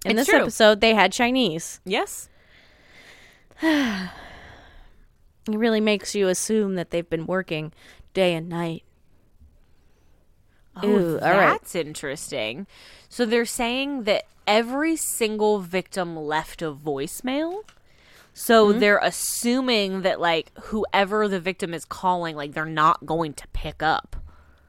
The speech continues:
Speaker 1: Oh.
Speaker 2: Which is interesting.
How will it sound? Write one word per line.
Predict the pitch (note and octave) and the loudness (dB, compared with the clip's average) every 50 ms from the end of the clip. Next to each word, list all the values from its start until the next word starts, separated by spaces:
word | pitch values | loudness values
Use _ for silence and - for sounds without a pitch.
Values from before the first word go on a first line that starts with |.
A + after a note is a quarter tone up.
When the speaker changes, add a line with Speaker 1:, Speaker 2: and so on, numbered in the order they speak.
| _ - - | _ -12 -6
Speaker 1:
Oh. | F#3+ G3 G3 G#3+ B3 C4 C4+ C4+ A#3+ F#3+ F3 D#3+ D#3+ D#3+ D#3+ D#3+ D#3 D#3 E3+ - - | -4 -2 0 0 2 2 2 2 2 2 2 2 2 2 2 0 -2 -4 -6 -6 -2
Speaker 2:
Which | F#3 G#3 G#3+ - | 0 0 2 2
is | G3 G3 F3 | 0 0 2
interesting. | A3 C#4+ D4+ - F#3+ D#3+ - - - - E2+ A#1 A1 B1+ - F3 F3+ F3+ | 2 2 2 0 -2 -4 -4 -6 -10 -10 -10 -10 -10 -12 -12 -12 -12 -14